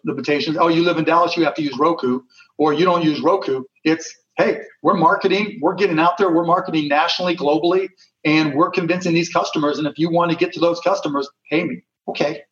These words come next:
you know, it's not, "We have this bandwidth, we're one of three five G providers, and pay us to be on here." Or you, and look, let me take a step back.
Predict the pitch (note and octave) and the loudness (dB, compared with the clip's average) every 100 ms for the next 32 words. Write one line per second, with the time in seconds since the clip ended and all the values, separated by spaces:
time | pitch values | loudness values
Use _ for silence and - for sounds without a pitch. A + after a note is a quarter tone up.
0 | - C#3+ C#3+ - C#3+ - E3+ G3+ E3 A#3 | -2 2 2 2 -2 0 2 4 2 -2
1 | - - _ D3 E3+ F3 F3 D#3+ B2+ D3 | -12 -20 _ -4 0 2 4 2 0 -2
2 | E3 C#3+ E3 F3+ D3+ D3 D3 - A#2 C#3+ | -2 -2 0 0 2 0 -2 -6 -6 0
3 | E3+ E3 D#3+ D#3+ - E3 C3+ - D3+ E3+ | 2 2 -2 -4 0 0 -2 -4 2 2
4 | D3+ C#3+ D3 A#2 _ - D#3+ D3+ A#2+ D#3 | 2 0 -6 -12 _ 0 2 2 0 -2
5 | F3 C#3+ C#3 C3+ C3+ C#3 - _ D#3 D3 | -2 0 2 2 0 -4 -6 _ 0 2
6 | C#3+ C#3+ C#3 B2 - - F3 E3 - D#3+ | 4 2 0 -6 -6 0 2 2 0 -2
7 | D3 C#3+ F3+ D3 D3 C#3 C#3 D#3 - A3+ | 2 2 2 2 0 0 -2 -6 -2 0
8 | B3 B3 G#3 - - - F#3+ F#3 F3 - | 2 2 0 -2 -16 -6 -2 0 0 -2
9 | D3 - - | -4 -6 -10